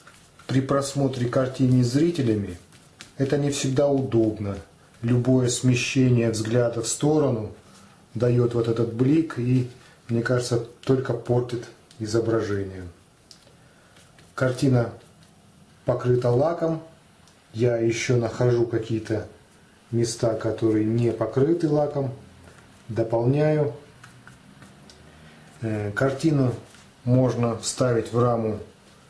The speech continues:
через два часа, ну а полностью лак приобретает свои свойства через сутки. Вот так заявлено производителями,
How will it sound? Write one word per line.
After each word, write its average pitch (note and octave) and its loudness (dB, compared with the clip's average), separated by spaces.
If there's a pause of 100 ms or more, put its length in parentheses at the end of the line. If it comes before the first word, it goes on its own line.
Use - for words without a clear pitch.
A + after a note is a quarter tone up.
(960)
через A#2+ 0
два A#2+ 0
часа, D3+ -2 (380)
ну A#2+ 2
а A2+ 0
полностью D3+ -2 (280)
лак B2+ 0
приобретает B2 0
свои A2+ 0 (280)
свойства A#2 -2 (440)
через C#3+ 0
сутки. G#2 -4 (640)
Вот A2 -6
так A#2 -2
заявлено A2 0 (320)
производителями, B2+ 0